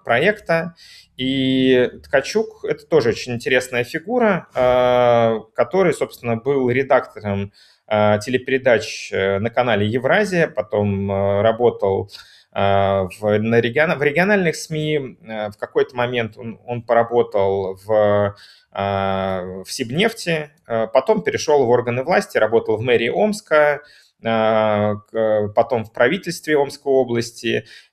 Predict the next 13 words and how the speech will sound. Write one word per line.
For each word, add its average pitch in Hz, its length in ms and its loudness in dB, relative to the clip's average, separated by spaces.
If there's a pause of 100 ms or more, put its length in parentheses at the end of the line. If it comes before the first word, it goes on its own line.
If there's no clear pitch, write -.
И 156 240 -2
вот, 113 380 0
как 101 200 -4
бы, - 40 -8
собственно, - 360 -6
омский, 123 480 -6
омский 135 320 -2
трек 165 280 -2
у - 40 -8
него 117 220 2
закончился 113 1200 0 (160)
в, - 40 -10
э, 104 420 0